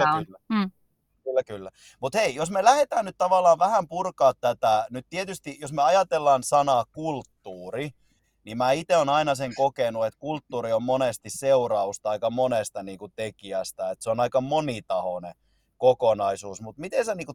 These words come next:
Speaker 2: tietyllä lailla niinku avaisit ylipäätsä, niinku, onks sillä kulttuurilla, onks sillä työyhteisön hyvinvoinnilla, niin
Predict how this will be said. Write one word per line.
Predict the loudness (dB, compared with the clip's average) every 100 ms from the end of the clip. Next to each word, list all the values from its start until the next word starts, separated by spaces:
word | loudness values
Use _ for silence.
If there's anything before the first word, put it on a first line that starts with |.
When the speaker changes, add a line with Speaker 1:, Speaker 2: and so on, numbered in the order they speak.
| 0
Speaker 2:
tietyllä | 2 2 2
lailla | 2 4 2
niinku | 0 2
avaisit | 6 8 8 4 -2 -10
ylipäätsä, | -8 -8 -4 -4 -4 -10
niinku, | -10 -12 -12 -6
onks | -6 -6
sillä | 0 0
kulttuurilla, | 0 -4 -6 -6 -6 -4 -4 -2 -2
onks | -2 -2
sillä | 0 0
työyhteisön | -2 4 4 2 -6 -8 -8 -6 -6 -8
hyvinvoinnilla, | -8 -8 -6 -4 -4 -6 -4
niin | -4